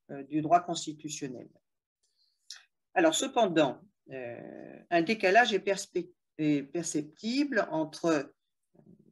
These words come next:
le processus, la transnationalisation et la finalité, l'unité. Alors, ce décalage, euh,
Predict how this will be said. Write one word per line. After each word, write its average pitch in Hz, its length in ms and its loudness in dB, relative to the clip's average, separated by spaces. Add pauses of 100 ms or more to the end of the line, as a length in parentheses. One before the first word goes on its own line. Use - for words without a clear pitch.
(160)
le 127 140 -6
processus, 254 880 0 (800)
la 123 80 -6
transnationalisation 135 1500 -6 (400)
et 220 100 4
la 180 120 6
finalité, 147 1040 -2 (360)
l'unité. 185 720 2 (880)
Alors, 127 140 -6
ce - 140 -2
décalage, 208 960 6
euh, 170 200 0